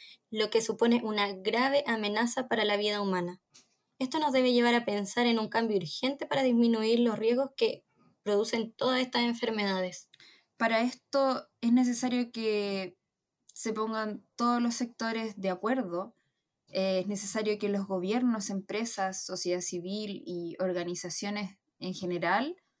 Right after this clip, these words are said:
Speaker 2: trabajen todas las diferentes áreas, aumentando las responsabilidades politi-,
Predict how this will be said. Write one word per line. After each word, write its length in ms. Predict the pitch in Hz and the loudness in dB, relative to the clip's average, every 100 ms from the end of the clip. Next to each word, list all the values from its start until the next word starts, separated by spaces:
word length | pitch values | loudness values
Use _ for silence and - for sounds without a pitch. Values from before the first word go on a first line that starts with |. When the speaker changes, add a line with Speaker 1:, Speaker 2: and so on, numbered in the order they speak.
| _ - | _ -4
Speaker 2:
trabajen 600 | 196 196 233 269 240 233 | 2 2 2 2 2 2
todas 240 | 277 359 | 4 4
las 140 | 370 349 | 4 2
diferentes 580 | 349 349 311 311 294 | 2 0 0 0 0
áreas, 400 | 233 196 165 170 - | 0 0 -4 -8 -4
aumentando 560 | 196 202 202 233 226 | -2 -2 0 2 2
las 160 | 226 214 | 2 0
responsabilidades 840 | 214 - 196 202 190 180 190 196 196 | -4 -8 -6 -4 -2 -2 -2 -2 -4
politi-, 540 | 190 185 185 196 196 | -8 -8 -8 -10 -12